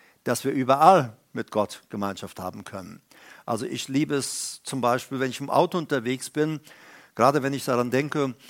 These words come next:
auch, äh, gestern war ich in der Werkstattkirche bei uns in Oberzent und, äh, eine Stunde Hinfahrt und eine Stunde, äh, auch Zurückfahrt wieder nach Hause.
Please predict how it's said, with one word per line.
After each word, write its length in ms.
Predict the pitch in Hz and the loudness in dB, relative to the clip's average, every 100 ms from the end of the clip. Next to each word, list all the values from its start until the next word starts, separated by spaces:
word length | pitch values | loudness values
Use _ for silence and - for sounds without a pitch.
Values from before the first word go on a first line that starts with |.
| - - _ | -20 -20 _
auch, 300 | - 131 - | -4 -4 -2
äh, 260 | 156 127 120 - | -2 -2 -2 -6
gestern 440 | 117 135 - 135 | 0 0 0 -2
war 140 | 120 123 | 2 0
ich 100 | 127 | 0
in 80 | 117 | -4
der 120 | 107 | 0
Werkstattkirche 800 | 127 147 180 156 - 175 - 175 | 0 0 -4 -4 -2 -2 -2 -4
bei 120 | 170 | -2
uns 240 | 180 175 | -4 -4
in 120 | 147 147 | -6 -4
Oberzent 680 | 170 180 - 180 185 185 - _ _ _ _ _ - | -2 -2 0 0 0 -4 -16 _ _ _ _ _ -10
und, 340 | - 139 135 - - - - - | 0 0 0 -8 -20 -20 -12 0
äh, 240 | 123 123 - | 2 2 2
eine 240 | 135 165 170 | 4 4 2
Stunde 340 | - 160 143 | -2 -2 0
Hinfahrt 800 | 127 151 196 - 180 202 226 - - | 2 0 0 0 2 4 2 -6 -12
und 160 | - 180 | -8 -4
eine 260 | 143 131 143 | -2 -2 -4
Stunde, 380 | - 135 139 139 - | -4 -2 -2 -4 -8
äh, 40 | 151 | -4
auch 380 | 147 156 151 - | -2 0 -2 -2
Zurückfahrt 600 | - 151 - - 117 107 | -2 -2 0 2 0 0
wieder 180 | 107 107 | -4 -2
nach 180 | 117 | -2
Hause. 480 | 165 190 156 131 196 | 0 0 2 0 -2